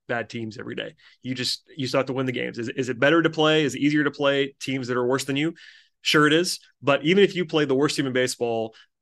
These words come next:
ten times, you're gonna lose two of those games. You're gonna lose three of those games. You're gonna lose four of those games sometimes or more. Um, so I say all that to say the Marlins offense, <laughs> Eric, um,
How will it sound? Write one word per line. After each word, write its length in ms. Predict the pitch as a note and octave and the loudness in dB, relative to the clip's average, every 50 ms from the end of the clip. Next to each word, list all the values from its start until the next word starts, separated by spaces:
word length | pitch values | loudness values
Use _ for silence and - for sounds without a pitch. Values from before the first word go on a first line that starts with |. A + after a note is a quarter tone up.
| _ _ _ _ - | _ _ _ _ -2
ten 200 | - D3 C#3 B2+ | 0 0 0 0
times, 400 | C3+ C3+ B2+ A#2+ A#2 A2+ A2 G#2+ | 0 0 0 0 -2 -4 -4 -6
you're 100 | C3 B2+ | -6 -2
gonna 220 | A#2 C#3+ C#3+ C3+ | 0 0 0 0
lose 520 | B2 B2 C3 B2+ A#2+ A2+ - - - - - _ _ _ | 0 0 -2 -2 -2 -4 -6 -6 -8 -8 -10 _ _ _
two 160 | - - B2+ A#2 | -10 -6 -6 -4
of 80 | - | -4
those 140 | - G#2 - | -6 -10 -12
games. 360 | - - - - - - - - | -12 -14 -14 -14 -16 -16 -10 -8
You're 80 | B2+ | -6
gonna 100 | B2 C3 | -6 -4
lose 120 | C3 B2+ B2+ | -6 -6 -6
three 160 | C#3 C3 B2 | -4 -4 -4
of 40 | A2 | -4
those 140 | G#2 G2 | -4 -10
games. 320 | - - - - - - - | -12 -14 -16 -16 -18 -18 -14
You're 60 | - | -8
gonna 80 | - C3+ | -6 -6
lose 120 | D3 D#3 | -6 -2
four 140 | - F#3 F#3 | 0 2 2
of 80 | E3 | 2
those 100 | C3 A2+ | 2 0
games 160 | A2 A#2 A2+ - | -4 -10 -12 -12
sometimes 480 | - - - - - - C#3 - - - | -14 -16 -16 -16 -16 -14 -14 -16 -10 -6
or 120 | C3+ D3+ | -4 -2
more. 320 | F#3+ A3+ F3 - - - _ - - - - _ _ - | 0 0 0 0 -4 -12 _ -20 -20 -20 -20 _ _ 0
Um, 380 | C3+ C#3 C3 B2+ B2 B2 - _ _ _ | 2 2 2 0 -2 -8 -12 _ _ _
so 400 | - - - F#3 F3 D#3+ - - - _ | -4 2 4 6 6 6 4 -2 -6 _
I 60 | C#3 | -6
say 160 | C#3+ - A3+ | 0 2 4
all 160 | A3 F#3 D3+ C3+ | 4 4 4 4
that 260 | C3 B2 B2 A#2 - _ - | 4 2 2 0 -4 _ -12
to 80 | - | -10
say 380 | C3 - C3+ A#2+ A2+ G#2+ G#2+ - _ _ _ _ _ _ _ _ _ _ _ | -2 -2 0 0 0 -2 -6 -10 _ _ _ _ _ _ _ _ _ _ _
the 100 | - D#3 | -2 0
Marlins 360 | D#3+ D#3+ G3+ A#3+ A3 E3+ C3+ | 2 4 4 4 4 4 4
offense, 560 | C3+ B2+ C#3 C3+ E3+ D#3+ D#3+ D#3 - - - - _ _ _ _ _ _ | 4 2 2 2 2 0 0 -2 -6 -8 -8 -10 _ _ _ _ _ _
<laughs> 720 | - - - - - G#3 G#3+ F#3+ - - - - _ _ - | -6 -6 -6 0 2 2 2 2 0 -10 -20 -20 _ _ 4
Eric, 300 | D#3+ E3 E3+ E3 - - _ - - - _ _ _ | 4 4 4 4 0 -12 _ -20 -20 -20 _ _ _
um, 400 | - C#3 C3+ C3+ C3 B2+ A#2 A#2+ | 0 2 2 2 2 -2 -6 -10